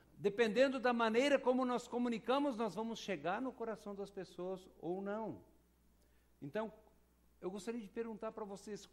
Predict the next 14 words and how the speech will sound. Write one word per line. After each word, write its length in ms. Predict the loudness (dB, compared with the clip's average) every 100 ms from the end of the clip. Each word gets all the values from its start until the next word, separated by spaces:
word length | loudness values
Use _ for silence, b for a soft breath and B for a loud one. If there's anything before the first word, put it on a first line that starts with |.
| _
quais 300 | -2 0 -2
são 260 | -4 -4 -2
as 240 | -4 -4
marcas, 540 | -4 -2 -2 -4 -6
na 100 | -6
sua 160 | -4 -6
opinião, 320 | -6 -6 -4
qual 160 | 0 0
é 100 | 2
a 60 |
maior 380 | 4 6 8 6
marca 520 | 6 6 6 4 2
do 140 | -2 -2
cristianismo? 840 | -4 -4 -2 0 0 -2 -6 -12